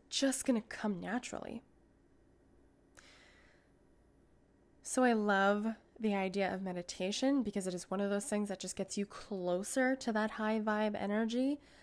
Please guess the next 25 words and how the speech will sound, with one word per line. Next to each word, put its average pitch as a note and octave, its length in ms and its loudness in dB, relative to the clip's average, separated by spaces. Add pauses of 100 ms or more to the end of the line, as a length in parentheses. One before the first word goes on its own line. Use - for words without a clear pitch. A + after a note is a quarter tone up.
(640)
And G#3+ 100 2
it's G#3 140 -2
something G#3+ 300 2
that G3+ 80 0
you F#3+ 200 -4
can G3 180 -6
do F#3 120 -4
intentionally F3 640 -6
every F#3+ 200 -6
single F#3 280 -6
day. E3+ 160 -2
You F3+ 160 -10
can F#3+ 80 -8
do F#3+ 80 -6
it F#3 80 -8
for G3 80 -10
five F#3+ 260 -4
minutes. F#3+ 260 -6
You G3+ 60 -8
can G#3 80 -6
do G3+ 80 -4
it G3 60 -6
for A3 100 -4
ten G#3 340 -4
minutes. G3+ 540 -4